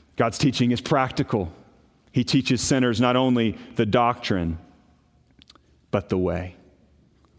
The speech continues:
He loves to make us know his ways.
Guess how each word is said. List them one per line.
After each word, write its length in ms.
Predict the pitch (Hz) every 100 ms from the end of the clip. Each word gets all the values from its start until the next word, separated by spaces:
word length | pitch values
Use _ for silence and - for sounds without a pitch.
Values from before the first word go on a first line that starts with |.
| _ _ _ _ _ _ _ -
He 140 | 123
loves 720 | 127 127 117 95 90 - - - - _ _ _ _ _ _ _ _ -
to 100 | 110
make 220 | 101 104
us 140 | 98
know 480 | 107 101 95 92 92 -
his 380 | - 92 92 -
ways. 580 | 117 92 90 87 -